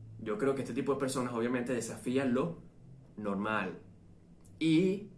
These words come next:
cuál es mi teoría? Que este tipo de personas, o que, o que lo, lo que se está desviando de lo normal, ahora es lo normal.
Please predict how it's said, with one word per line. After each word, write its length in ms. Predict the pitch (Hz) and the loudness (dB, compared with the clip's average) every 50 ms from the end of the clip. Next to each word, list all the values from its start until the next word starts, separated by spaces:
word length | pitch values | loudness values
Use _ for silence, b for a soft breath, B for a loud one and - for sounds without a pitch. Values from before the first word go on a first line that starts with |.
| - - - - - - - - - | -20 -20 -20 -20 -20 -20 -20 -12 -4
cuál 160 | - 127 139 | -2 0 2
es 80 | 175 185 | 4 4
mi 120 | 196 196 | 4 4
teoría? 480 | - 151 135 135 196 180 143 113 - - | 4 4 4 4 6 4 4 4 2 0
Que 60 | 123 | -2
este 160 | 127 - 202 | -2 -2 0
tipo 180 | 180 202 - 196 | 0 0 0 0
de 60 | 170 | 0
personas, 680 | 165 147 - - 170 113 - - - - - - - - - - - - - - - - - - - - - - - | 0 -2 -2 -2 -2 -2 -4 -6 -10 -14 -14 -14 -18 -20 -20 -20 -20 -18 -18 -16 -16 -16 -16 -16 -16 -18 -18 -12 -8
o 100 | - 117 | -6 -4
que, 300 | - 120 117 113 107 - | 0 2 2 2 2 0
o 160 | - 117 107 104 | -2 -4 -4 -2
que 460 | 123 113 110 107 101 101 98 - - - - - - - - - - - - - - | 0 2 2 2 2 0 -4 -8 -16 -20 -20 -20 -20 -20 -20 -20 -20 -20 -20 -14 -6
lo, 760 | - 120 123 123 120 120 117 117 113 113 110 110 107 107 107 | -2 0 2 4 4 6 6 6 6 4 4 4 2 2 2
lo 220 | 107 110 120 117 | 2 2 2 2
que 100 | 117 120 | 2 0
se 100 | - - | -4 -4
está 220 | 113 - - 123 127 | -6 -4 -2 0 2
desviando 480 | 147 170 165 170 165 165 175 180 180 | 2 4 4 4 4 2 2 2 2
de 60 | 170 143 | 2 2
lo 120 | 127 113 | 2 0
normal, 400 | 110 107 107 123 147 131 101 - - | 0 -2 -2 0 -2 -2 -2 -4 -2
ahora 220 | - 107 120 131 | -2 0 0 0
es 140 | 139 135 120 | 0 0 0
lo 80 | 113 107 | 0 0
normal. 400 | 101 98 98 98 104 104 101 | 0 -2 -2 -2 -4 -4 -6